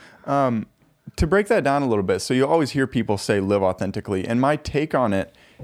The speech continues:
is more of, if you're being your genu-, if you're just, I mean, as truthful to yourself as you can, most people don't know actually about themselves until you start conversing with people or writing it down.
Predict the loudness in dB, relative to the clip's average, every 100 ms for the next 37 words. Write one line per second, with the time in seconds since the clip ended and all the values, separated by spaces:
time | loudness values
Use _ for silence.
0 | -6 -2 -2 0 0 2 4 4 2 -2
1 | -18 _ _ _ _ _ _ _ _ -2
2 | -2 0 0 0 0 -2 -2 0 0 -2
3 | -2 0 0 0 -2 -2 -2 0 0 0
4 | 0 -4 -2 -4 -2 -4 -2 -4 -2 -4
5 | -2 -6 -4 -2 0 -2 -4 -4 -2 -2
6 | 0 2 2 0 -4 -8 -6 -2 -2 -2
7 | -4 -6 -6 -6 -6 -6 -4 -6 -8 -12
8 | -4 0 0 0 -2 -2 -2 -4 -2 -2
9 | 0 0 -2 -4 -4 -4 -4